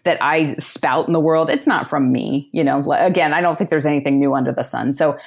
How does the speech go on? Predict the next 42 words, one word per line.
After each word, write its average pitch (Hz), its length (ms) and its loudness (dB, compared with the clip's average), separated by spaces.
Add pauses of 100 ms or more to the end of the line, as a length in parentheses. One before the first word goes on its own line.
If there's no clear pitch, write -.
(440)
everything 202 360 0
I 165 100 2
write 147 300 0
is 151 140 0
a 147 120 2
collection. 147 920 -2
It's - 180 -4
me 160 240 2
sort 165 200 0
of 139 80 -2
scooping 160 580 0
up 139 320 -2 (340)
the 160 100 0
collected 147 440 -2
wisdom 139 460 0
from 143 340 0
many 151 380 2
disparate 135 520 -2
parts 131 280 -4
of 131 100 -6
the 131 80 -2
world 120 380 -2
and 147 120 0
ways 131 220 0
of 131 140 -4
being 131 260 -6
and 160 140 -6
learning. - 340 -8 (220)
And 170 160 0
so 156 420 0 (180)
the 165 160 0
Serenity 165 520 0
Prayer 165 520 0 (260)
just 165 280 -2
being 156 160 0
such 147 300 -2
a 139 40 -4
cornerstone 143 680 -2
of 135 120 0
all 135 180 0
twelve-step 131 460 -4
programs, 165 460 -2